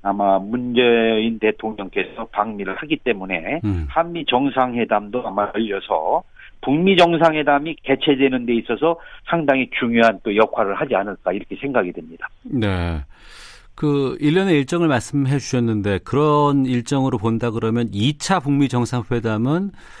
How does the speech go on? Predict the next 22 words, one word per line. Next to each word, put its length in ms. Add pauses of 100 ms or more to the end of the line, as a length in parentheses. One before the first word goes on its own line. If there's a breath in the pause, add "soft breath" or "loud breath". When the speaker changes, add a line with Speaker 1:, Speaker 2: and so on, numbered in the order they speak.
(420 loud breath)
Speaker 2:
언제쯤 760
그리고 320
어디서 680
열릴 280
것 120
같으세요? 640 (960 loud breath)
Speaker 1:
뭐, 640
글쎄, 420 (140)
시기 240
장소는 440
이제 200
앞으로 680
조율을 440
하면서 680 (220)
뭐 180
결정이 420
되겠습니다마는, 1040 (480 loud breath)
시기 240
장소가 560
결정하기 720
전에 560
Speaker 2:
네. 240